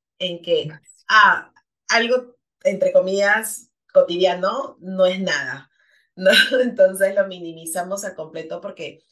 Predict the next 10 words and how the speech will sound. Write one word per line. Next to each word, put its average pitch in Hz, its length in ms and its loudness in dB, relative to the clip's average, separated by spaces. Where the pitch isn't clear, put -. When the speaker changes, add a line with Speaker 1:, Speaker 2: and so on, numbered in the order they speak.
Speaker 1:
tal 196 220 2
vez 262 280 0
tenemos 247 600 -10
también 165 400 -8
algunas 170 460 -8
herramientas 156 680 -10
que 151 120 -16
nos 147 200 -12
ayudan 156 600 -12
a, 143 340 -6